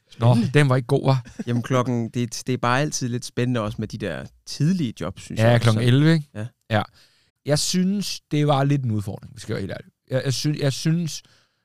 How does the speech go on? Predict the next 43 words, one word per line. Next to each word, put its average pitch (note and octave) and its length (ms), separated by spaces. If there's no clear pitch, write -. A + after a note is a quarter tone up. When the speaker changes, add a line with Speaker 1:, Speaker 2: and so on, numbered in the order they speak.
Speaker 1:
og C3+ 80
snakkede D3 240
med C#3 60
Simon D3 240
om, A#2 140
inden A#2+ 100
du B2+ 80
kom B2 140
ind B2 60
ad A2+ 60
døren, A#2 180
de A#2+ 180
var, A#2 220
jeg C3 140
synes, D3 180
det D#3 120
der D3 60
er C#3+ 120
med C#3 140
gymnasiet, B2+ 520
så C3 80
er C3 40
det A#2+ 120
også, A#2+ 160
når B2 80
jeg A#2+ 340
er A2+ 180
så A#2+ 160
meget A#2 240
ældre, B2 220
end G2+ 100
de G#2+ 120
er G2 60
nu, G2+ 240
det B2 60
er A#2 40
at - 60
snakke B2 240
med E2+ 80
dem. - 100
Jeg - 80
skal A#2 140
have A2 80